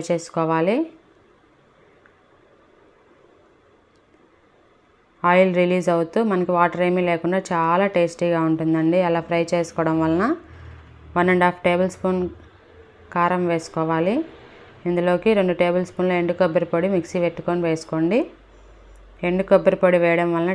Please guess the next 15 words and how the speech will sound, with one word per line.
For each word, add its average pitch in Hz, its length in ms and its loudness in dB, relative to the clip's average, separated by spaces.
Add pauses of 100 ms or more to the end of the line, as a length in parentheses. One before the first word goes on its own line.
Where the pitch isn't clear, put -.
(120)
టేస్ట్ 175 320 -2
చాలా 170 380 2 (100)
బాగుంటుందండి. 165 680 0 (640)
పచ్చివాసన 180 540 0 (100)
లేకుండా 170 380 0
ఈ - 20 -6 (140)
కారము, 170 400 0
ఎండు 165 200 -2
కొబ్బరి 165 300 -2
పొడి 170 220 0 (460)
మరొక 180 380 0
రెండు 175 180 0
మూడు 170 160 0
నిమిషాల 185 400 0
పాటు 170 200 -2